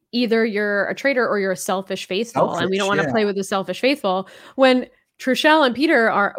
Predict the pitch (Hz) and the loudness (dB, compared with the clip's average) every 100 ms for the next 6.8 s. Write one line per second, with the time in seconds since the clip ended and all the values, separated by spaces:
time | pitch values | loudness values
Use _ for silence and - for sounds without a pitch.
0 | - 349 453 427 247 208 220 - - 208 | -2 2 4 6 4 4 2 2 2 2
1 | 180 180 202 170 185 196 247 - 208 202 | 2 -2 -4 -4 -4 -4 -2 -2 -4 -4
2 | 175 - 156 196 - - 220 240 226 202 | -6 -8 -10 -8 -6 -4 0 2 0 0
3 | 208 208 202 202 190 180 170 _ - 185 | 0 0 -2 -4 -6 -6 -8 _ -6 -4
4 | 226 269 269 262 170 - - - - 254 | 0 0 2 0 -4 -14 -16 -16 -4 0
5 | 247 247 180 - - - - - 240 269 | 2 0 -2 -10 -12 -12 -12 -10 -4 0
6 | 247 247 214 196 220 220 214 | 2 0 -2 -2 -2 -2 -4